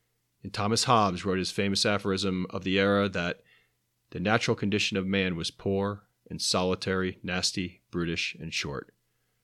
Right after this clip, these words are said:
The second wave ended in a spectacular economic collapse between sixteen ten and sixteen twenty-two. The equilibrium of the Enlightenment bridged the second and third price waves.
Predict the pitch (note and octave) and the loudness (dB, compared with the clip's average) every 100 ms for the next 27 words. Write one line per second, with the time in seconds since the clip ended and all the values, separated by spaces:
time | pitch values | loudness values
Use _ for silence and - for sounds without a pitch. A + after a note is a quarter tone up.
0 | _ _ _ E2+ - C3 - - F#2 F#2 | _ _ _ -2 2 2 2 0 2 2
1 | F#2 G2 F#2+ F2+ - E2+ - F2 - - | 0 0 0 -4 -6 -6 -6 -6 -8 -4
2 | G#2 - G2 F#2 F#2+ F2+ E2+ E2 - F2+ | -4 -2 -4 -4 -6 -6 -4 -6 -6 -6
3 | E2+ D2+ - - - _ _ - - F#2+ | -4 -4 -2 -2 -4 _ _ -14 -8 -6
4 | E2+ - G2 - F2+ F2 - F2 E2 D#2+ | -4 -2 -2 -4 -4 -8 -8 -6 -6 -8
5 | _ _ _ _ E2 - F2+ - E2+ D#2 | _ _ _ _ -6 -4 -2 -4 -6 -8
6 | - D2+ D2 - C2 - _ _ _ _ | -8 -10 -10 -10 -10 -14 _ _ _ _
7 | - B2 B2+ B2 B2 C3 B2+ A2+ G2+ G2+ | -2 0 4 4 6 6 6 4 2 0
8 | G2 A2 G2+ G2 - G#2+ G#2 G2 F#2 - | 2 2 2 -2 -2 0 0 0 -2 2
9 | A2 - G2+ F2+ G2+ F#2 - F2+ E2+ D#2+ | 2 0 -2 0 0 0 -2 -2 -2 -2
10 | C#2 B1 - - | -6 -2 0 0